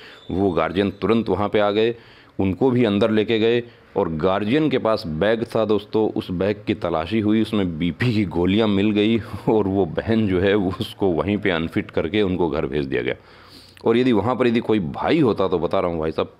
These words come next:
पिटाई भी होती उसकी। <laughs> तो ऐसा काम नहीं करना है। वो एक छोटी सी लापरवाही जो है उसमें अनफिट हो गई वो। मार्क्स भी बहुत अच्छे थे। अब इनका दूसरा पॉइंट क्या है,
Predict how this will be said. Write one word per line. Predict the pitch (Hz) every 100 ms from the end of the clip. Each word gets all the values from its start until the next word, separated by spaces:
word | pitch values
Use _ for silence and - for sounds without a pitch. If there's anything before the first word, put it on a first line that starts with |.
| _
पिटाई | 87 101 117
भी | 78
होती | 64 67
उसकी। | - - - - 92 - _
<laughs> | - - -
तो | - 101
ऐसा | 101 147
काम | 139 113
नहीं | 110 156
करना | 90 69
है। | 65 - 78
वो | 78 85
एक | 131 131
छोटी | 123 123 151
सी |
लापरवाही | 135 95 - 92 95 151
जो | 139 101
है | 127 214 - - - - - _
उसमें | 151 151 135
अनफिट | 110 135 127
हो | 85
गई | 76
वो। | 69
मार्क्स | 65 76 110 120 107
भी | 101
बहुत | 107 98
अच्छे | 92 117
थे। | 120 123
अब | 90
इनका | 104 104 123 117
दूसरा | 87 90 107 113
पॉइंट | 107 107 107
क्या | 110
है, | 113 117 -